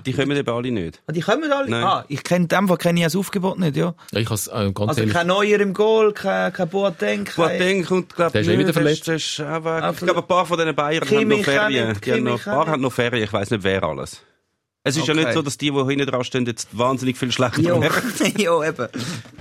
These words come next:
Speaker 3: Ja, aber es wäre ein wunderbares Fußballfest gewesen. Die Schweiz gegen Deutschland in einem wahrscheinlich ausverkauften St. Jakob Park.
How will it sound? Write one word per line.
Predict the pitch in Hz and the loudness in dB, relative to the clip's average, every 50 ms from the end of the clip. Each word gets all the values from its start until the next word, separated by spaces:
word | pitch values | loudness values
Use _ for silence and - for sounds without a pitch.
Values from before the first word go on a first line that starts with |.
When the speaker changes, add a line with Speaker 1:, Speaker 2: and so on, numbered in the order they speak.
| - - | -16 -6
Speaker 3:
Ja, | - 165 | -4 0
aber | 180 190 | 0 0
es | 175 139 | 2 2
wäre | 165 160 151 | 2 2 2
ein | 143 131 | 2 2
wunderbares | 147 165 160 147 135 135 131 123 - - | 4 4 4 4 4 4 2 2 0 -2
Fußballfest | 117 - 131 135 - - 131 113 123 120 117 - | 0 2 2 2 4 2 2 2 2 0 0 0
gewesen. | - 120 101 | 0 -2 0
Die | - | 2
Schweiz | - 131 143 151 143 - | 2 4 4 2 2 2
gegen | 139 120 117 117 | 2 2 2 2
Deutschland | - 127 131 - - 127 123 120 117 | 0 0 0 0 0 2 2 4 4
in | 117 113 110 | 4 4 4
einem | 110 107 104 107 107 101 | 4 4 4 4 2 2
wahrscheinlich | 110 127 143 123 147 139 131 117 | 2 2 2 2 2 2 2 2
ausverkauften | 131 139 - - 131 123 113 113 120 - - 113 | 2 0 2 0 -2 0 0 -2 -2 -2 -4 -2
St. | - 117 107 - - | -2 -2 -2 -2 -2
Jakob | 104 107 - - 110 - | -2 -2 0 -2 -4 -2
Park. | - 92 95 92 - - | 0 0 0 0 -2 -8